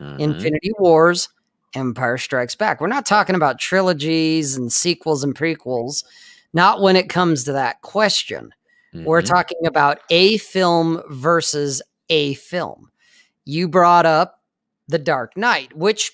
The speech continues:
Speaker 2: uh, uh, good choice. That would be my
Speaker 1: Mm-hmm.
Speaker 2: number two, but number one,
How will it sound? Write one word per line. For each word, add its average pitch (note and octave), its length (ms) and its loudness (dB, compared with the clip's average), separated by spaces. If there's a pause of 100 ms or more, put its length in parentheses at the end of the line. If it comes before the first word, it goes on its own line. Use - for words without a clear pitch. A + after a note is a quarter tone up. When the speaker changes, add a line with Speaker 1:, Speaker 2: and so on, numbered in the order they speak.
(100)
Speaker 2:
uh, F3 180 -2 (180)
uh, - 80 -10 (440)
good A#3+ 260 2
choice. - 680 -2 (720)
That F3 180 0
would F3+ 140 -2
be F#3 120 2
my E3+ 160 4
Speaker 1:
Mm-hmm. D#3 60 2
Speaker 2:
number C#3 300 0
two, G3+ 500 -2
but D3 180 -2
number D3 340 -2
one, F#3 380 0